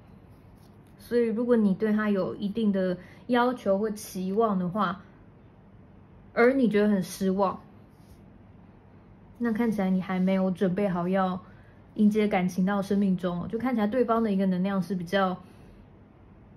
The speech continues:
愿意有所行动的，而第二组大家这边是很害怕受伤，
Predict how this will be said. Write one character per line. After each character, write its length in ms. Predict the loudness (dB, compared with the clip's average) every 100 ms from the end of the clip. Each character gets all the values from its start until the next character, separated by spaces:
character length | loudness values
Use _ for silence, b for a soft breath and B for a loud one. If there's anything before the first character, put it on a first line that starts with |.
| -10
愿 240 | 0 2 4
意 60 |
有 140 | 2 0
所 160 | -4
行 200 | -8 -10
动 280 | -6 -6 -6
的， 80 | -12 -4
而 280 | 0 0 -2 -6 -8
第 120 | 0
二 100 | 0
组 100 | 0
大 80 | 0
家 180 | 2 0
这 180 | 2 0
边 260 | 0 -2
是 120 | 0 -2
很 240 | 0 0
害 180 | 0 0
怕 180 | 2 0
受 180 | 0 -2
伤， 360 | 0 0 -2